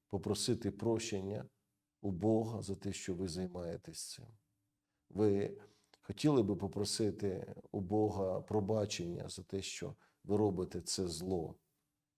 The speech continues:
і ви викривляєте шляхи людей?» І вона тоді сказала, «Да».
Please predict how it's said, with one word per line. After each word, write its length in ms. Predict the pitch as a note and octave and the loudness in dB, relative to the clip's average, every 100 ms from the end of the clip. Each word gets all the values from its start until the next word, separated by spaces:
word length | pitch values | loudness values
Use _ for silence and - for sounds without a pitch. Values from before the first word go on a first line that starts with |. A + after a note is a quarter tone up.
| _ | _
і 300 | G2+ G2 F#2+ | 0 2 2
ви 180 | F#2 G#2+ | 2 4
викривляєте 800 | G2 G2 G#2 G#2 G#2+ F#2 - E2+ | 2 2 0 2 2 0 -4 -8
шляхи 600 | - D#2+ - D#2+ D#2+ D#2+ | -6 -10 -8 -8 -8 -10
людей?» 340 | F2 E2 D#2 | -12 -8 -6
І 40 | F2+ | -4
вона 240 | G2 G#2+ | -2 -2
тоді 240 | G2+ - F#2+ | -2 -6 -6
сказала, 520 | - F2+ F2+ F2 F2+ | -6 -8 -6 -6 -6
«Да». 320 | F2+ F2+ | -8 -12